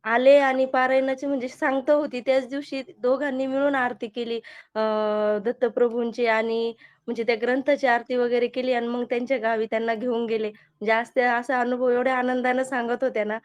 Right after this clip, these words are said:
मग म्हणजे र-, रडून पण आणि थोडंसं म्हणजे त्यांना असं वाटत होतं का बुवा दादा म्हणजे काय असं म्हणजे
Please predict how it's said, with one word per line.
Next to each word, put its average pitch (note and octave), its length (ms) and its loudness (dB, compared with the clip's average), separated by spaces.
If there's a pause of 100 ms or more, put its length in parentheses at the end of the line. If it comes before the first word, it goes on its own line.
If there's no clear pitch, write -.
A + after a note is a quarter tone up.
(340)
मग B3 340 -2
म्हणजे A#3+ 300 2
र-, B3+ 140 4 (220)
रडून C#4 340 6
पण D#4 240 4
आणि D4+ 420 2
थोडंसं C#4 360 2
म्हणजे B3+ 220 0
त्यांना C4+ 300 2 (420)
असं C4 180 -2
वाटत C4+ 320 4
होतं B3+ 220 2
का B3 120 -2
बुवा B3 220 2
दादा B3 340 2
म्हणजे B3+ 280 0
काय A#3+ 340 2
असं A#3+ 300 -2 (120)
म्हणजे A3+ 260 -2